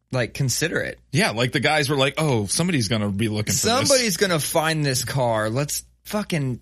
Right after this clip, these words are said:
Speaker 1: oh man, let's give them their scrapbook
Speaker 2: Anyway,
Speaker 1: back.
Speaker 2: that's, like, the best case scenario,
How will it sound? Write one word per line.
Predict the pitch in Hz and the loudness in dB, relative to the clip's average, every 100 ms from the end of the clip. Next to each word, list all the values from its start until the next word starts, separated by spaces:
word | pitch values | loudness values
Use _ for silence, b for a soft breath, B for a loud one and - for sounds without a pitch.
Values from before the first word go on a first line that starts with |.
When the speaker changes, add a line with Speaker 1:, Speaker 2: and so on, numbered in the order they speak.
| - | -8
Speaker 1:
oh | 185 135 117 | -6 -4 -4
man, | 151 185 208 | -2 0 -2
let's | 214 | -4
give | 226 190 | -4 -2
them | |
their | 139 | -2
scrapbook | 120 - 113 95 101 | -2 -2 -4 -2 0
Speaker 2:
Anyway, | 143 117 87 | 0 0 -4
Speaker 1:
back. | - | -4
Speaker 2:
that's, | 127 139 | -2 0
like, | 202 123 | 0 0
the | 117 | -2
best | 98 135 135 - - | 0 0 0 -2 -4
case | - 120 | -2 -2
scenario, | - 110 101 101 - 78 | 0 -2 0 -2 -4 -10